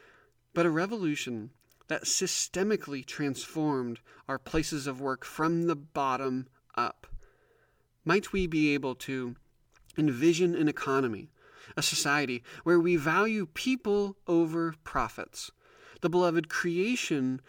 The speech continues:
over the production of absurd wealth, and collective human dignity over the right to privately accumulate capital?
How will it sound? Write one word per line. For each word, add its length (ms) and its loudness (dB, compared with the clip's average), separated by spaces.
over 200 4
the 160 0
production 720 0
of 280 -4
absurd 920 0
wealth, 360 -4
and 380 4
collective 800 -2
human 440 2
dignity 680 -2
over 240 0
the 120 0
right 400 -2
to 100 -4
privately 800 2
accumulate 800 -4
capital? 540 -8